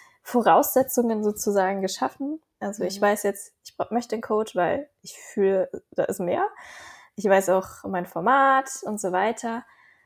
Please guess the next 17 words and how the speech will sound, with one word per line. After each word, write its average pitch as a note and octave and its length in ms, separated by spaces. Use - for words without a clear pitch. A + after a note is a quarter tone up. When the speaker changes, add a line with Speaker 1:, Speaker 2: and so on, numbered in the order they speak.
Speaker 1:
Ähm, G3+ 600
ja, G#3 320
und - 120
der G3+ 280
Next G#3 340
Step A3 200
ist - 220
dann G#3 220
tatsächlich, G3+ 720
finde G3 300
ich, - 520
sich - 260
die G3+ 120
Menschen F#3+ 280
anschauen. G3 520
Also, G3 460
ja, F#3+ 340